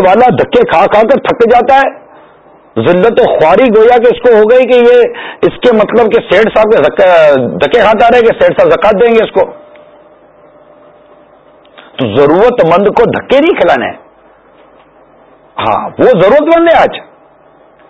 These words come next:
اور تمہیں اللہ تبارک و تعالیٰ نے غنی کیا ہے۔ ڈرو اس دن سے کہ اللہ تبارک و تعالیٰ تمہیں ضرورت مند بنا دے اور اس کو غنی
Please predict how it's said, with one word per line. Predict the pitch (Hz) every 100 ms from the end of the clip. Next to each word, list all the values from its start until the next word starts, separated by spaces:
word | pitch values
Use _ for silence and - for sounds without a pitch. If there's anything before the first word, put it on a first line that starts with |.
| _
اور | 127 -
تمہیں | 196 226
اللہ | 208 233 226
تبارک | 196 214 233 226
و | 202
تعالیٰ | 202 214 240
نے | 190
غنی | 208 277 269
کیا | 208 135
ہے۔ | - - _ _ _ _ _ _ - - - 165
ڈرو | 294 370
اس | 302
دن | 247 208 -
سے | 131 170 - _ _ _ _ - - -
کہ | - 151
اللہ | 262 339 285
تبارک | 240 247 262 -
و | 202 180
تعالیٰ | 180 220 311 - - - 240
تمہیں | 254 349 330
ضرورت | 339 311 294
مند | 262 226
بنا | 208 208
دے | 285 339
اور | 262
اس | 320
کو | 277
غنی | 311